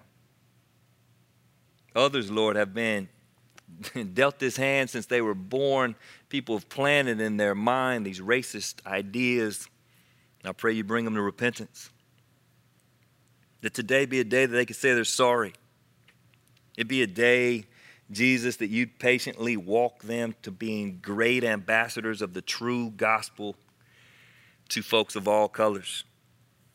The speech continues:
That potentially they'd even be intentional about loving and reaching out folks that don't look like them.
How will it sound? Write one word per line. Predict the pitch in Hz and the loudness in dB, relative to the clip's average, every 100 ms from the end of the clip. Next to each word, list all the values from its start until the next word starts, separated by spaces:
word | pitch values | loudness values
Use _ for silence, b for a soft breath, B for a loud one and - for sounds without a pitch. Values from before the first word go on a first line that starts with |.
| _ _ _ _ _ _ _ - | _ _ _ _ _ _ _ -4
That | 120 - - - - | -2 -2 -8 -18 -6
potentially | - - - 170 127 123 | -4 -2 0 0 0 4
they'd | 131 135 | 4 4
even | 135 123 | 0 0
be | 139 123 | 2 2
intentional | 120 - 156 - 110 - _ _ _ _ _ _ _ _ _ _ _ _ - | -2 -4 -6 -4 -6 -8 _ _ _ _ _ _ _ _ _ _ _ _ -6
about | 107 113 95 | 0 0 2
loving | 113 127 120 117 | 4 4 2 -4
and | 107 101 | -4 -4
reaching | 113 - 113 | -4 -2 0
out | 107 95 | 0 0
folks | 107 - | -2 -4
that | 98 | -4
don't | 107 104 | -4 0
look | 113 - | -2 -4
like | 92 85 | -10 -10
them. | 90 | -16